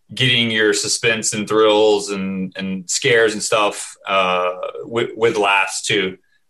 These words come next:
Um, so I don't know, like, in the last, uh, f-, you know, five or six years or so, I've been leaning even more towards, towards that side of stuff, um, which it never gets old. And one thing too, like, if you do your own editing and stuff like that, or if you do a lot of festivals,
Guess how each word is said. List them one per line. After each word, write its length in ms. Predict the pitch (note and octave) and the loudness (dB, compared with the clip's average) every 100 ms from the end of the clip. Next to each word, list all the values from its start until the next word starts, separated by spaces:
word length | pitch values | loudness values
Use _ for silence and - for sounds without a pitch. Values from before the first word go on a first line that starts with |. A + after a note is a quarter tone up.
| _ G2+ | _ -4
Um, 260 | G2+ G2 | -2 -2
so 180 | - D#3 | 0 2
I 140 | E3+ | 4
don't 140 | G3 A#3 | 4 2
know, 120 | G3+ | 2
like, 160 | D#3+ C#3+ | 2 2
in 80 | D3 | 2
the 60 | |
last, 400 | C#3+ D3 C#3 - | 2 2 0 0
uh, 220 | C3+ A#2+ A2+ | 4 4 2
f-, 300 | - - - _ | -4 -18 -20 _
you 140 | - G2+ | -8 -6
know, 80 | |
five 240 | F#2+ B2 A#2+ | 0 0 2
or 20 | |
six 260 | A#2 B2 A2+ | 0 -2 0
years 380 | A2+ A#2 G#2+ | 2 4 2
or 80 | G2 | 0
so, 220 | F#2+ G#2+ | -2 0
I've 160 | G2+ G2 | 2 0
been 200 | G#2 G#2 | -2 -2
leaning 360 | A2 A2 G#2+ G2+ | -2 0 -2 -2
even 260 | A2 G#2 | -4 -4
more 320 | G2 G#2 G#2 | -6 -2 -2
towards, 480 | - A2 G2 - - _ _ _ _ | 0 -2 -2 -4 -12 _ _ _ _
towards 240 | A#2 G#2+ | 0 2
that 160 | G#2+ G#2 | 2 -2
side 240 | - G2+ F#2+ | -2 -2 -2
of 80 | |
stuff, 520 | - - G2 F#2+ - - F#2+ | -4 0 0 0 -6 -12 -8
um, 460 | F#2 F2+ F2 E2+ _ _ _ _ _ _ _ _ _ | -6 -4 -6 -10 _ _ _ _ _ _ _ _ _
which 220 | C3 A#2 | -6 -2
it 140 | C#3 C3+ | 0 2
never 220 | E3 F3 | 2 2
gets 200 | D#3+ - | 2 2
old. 200 | E3+ D3 | 4 6
And 100 | C#3 | 6
one 160 | F3 G3 | 4 2
thing 240 | E3 C#3+ | 0 0
too, 220 | C3+ F3 | 2 2
like, 200 | C#3+ A#2+ A#2+ | 2 0 -2
if 40 | |
you 140 | A#2+ A#2 | -2 0
do 100 | C#3+ | 2
your 180 | C3+ A#2+ | 4 2
own 100 | A#2+ | 2
editing 480 | A2 A#2+ A#2 A2+ | 2 2 0 -2
and 100 | G#2 | -4
stuff 240 | - A#2+ A2 | -2 -2 0
like 160 | G#2 G#2+ | -2 2
that, 160 | A#2+ | 2
or 100 | A2+ G#2+ | 4 2
if 60 | |
you 80 | G#2+ | 2
do 120 | A2+ | 2
a 20 | |
lot 120 | A2+ F#2+ | 2 0
of 60 | |
festivals, 600 | B2 A#2 G#2+ G2+ F#2+ - | 0 0 0 -2 -2 -8